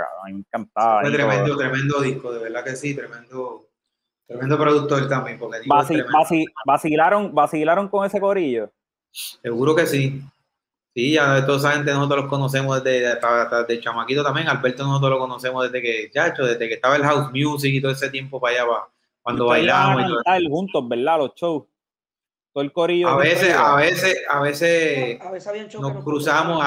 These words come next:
Speaker 2: así que nos, nos tocaban con ellos, o pa' viajes también, pa-, pa' afuera, pa' Santo Domingo, a veces íbamos con ellos.
Speaker 1: Cabrón, esos shows que estaba todo el mundo, eso era un descontrol.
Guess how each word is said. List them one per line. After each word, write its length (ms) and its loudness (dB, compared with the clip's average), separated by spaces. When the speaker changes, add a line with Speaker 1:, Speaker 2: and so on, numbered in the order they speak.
Speaker 2:
así 100 -2
que 140 -4
nos, 180 -4
nos 160 -10
tocaban 380 -4
con 200 -6
ellos, 500 -4
o 80 -8
pa' 140 2
viajes 460 2
también, 480 -2
pa-, 200 -2
pa' 120 -4
afuera, 340 -2
pa' 100 -4
Santo 260 -12
Domingo, 440 -8
a 60 0
veces 320 -2
íbamos 340 -6
con 80 -20
ellos. 260 -18
Speaker 1:
Cabrón, 260 0
esos 380 2
shows 240 4
que 100 2
estaba 300 2
todo 120 2
el 80 0
mundo, 340 -2
eso 140 -10
era 80 -6
un 100 -8
descontrol. 640 -8